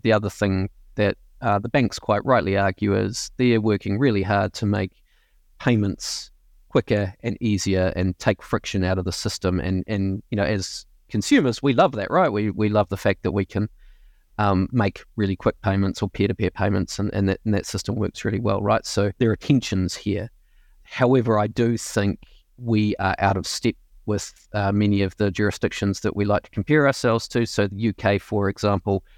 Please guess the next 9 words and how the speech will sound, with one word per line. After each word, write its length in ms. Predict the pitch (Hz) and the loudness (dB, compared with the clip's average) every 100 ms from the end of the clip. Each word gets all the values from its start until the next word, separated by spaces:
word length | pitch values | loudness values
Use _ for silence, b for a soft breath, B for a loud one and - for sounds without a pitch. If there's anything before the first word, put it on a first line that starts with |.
| b b b - | b b b -2
in 140 | 113 | 0
that, 340 | 104 95 - - | 2 0 -4 -4
um, 260 | 95 95 - | 0 0 0
unauthorised 680 | 117 107 104 - 101 98 92 | 0 2 0 0 0 2 0
transaction 480 | 107 101 127 120 107 | -2 0 0 0 -4
example 440 | 92 101 87 95 | 0 0 0 -4
that 120 | 95 98 | -4 0
I 200 | 98 98 | 0 0
gave, 580 | - 98 90 101 - | 0 0 0 -2 -8